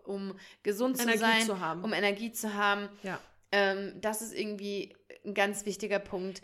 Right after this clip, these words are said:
Speaker 2: Ich glaub, das ist für viele dieser Punkt, wenn man mal, ähm, Struggle mit seinem Körper hat. Weil auch, ähm, als ich die, als ich so Darmprobleme und diese Rückenschmerzen hatte,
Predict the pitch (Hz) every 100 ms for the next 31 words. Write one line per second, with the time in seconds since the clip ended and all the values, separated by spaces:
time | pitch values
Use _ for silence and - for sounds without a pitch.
0 | 285 262 285 294 320 302 - 285 - 294
1 | 254 220 220 220 214 214 208 220 220 220
2 | 214 202 196 208 202 202 202 - - 214
3 | 208 196 202 196 196 185 185 185 185 -
4 | 202 202 - 226 196 - 220 - 214 208
5 | - 214 214 208 - 214 208 269 - 202
6 | 202 202 196 202 196 202 - 254 202 180
7 | 180 185 180 202 220